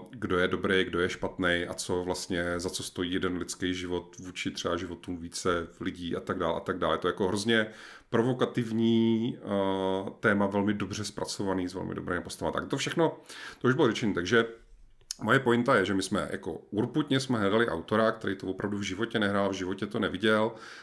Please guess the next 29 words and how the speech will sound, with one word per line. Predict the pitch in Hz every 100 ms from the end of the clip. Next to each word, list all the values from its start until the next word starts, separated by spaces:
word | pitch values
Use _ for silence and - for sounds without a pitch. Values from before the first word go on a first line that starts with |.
| -
a | 92 90 87 90 101
měl | 98 92
to | 98
prostě | 98 - 101
jako | 110
zážitek | 104 95 104 110
poprvé | 104 104 98 101
a |
stalo | 101 101
se | 104
přesně | - 104 117
to, | 117
v | -
co | -
jsem | 123 123
doufal, | 117 - 80 73
jo, | 78
že | 90 90 - - - - _
ta | 95
hra | 95 92
prostě | 98 - 101
navzdory | 92 98 101
svýmu | - 95 98
v | 98 101
uvozovkách | 95 98 - 98
jako | 87 -
stáří, | - 101 92 95 95
tak | 104 104
vlastně | 101 - 95 92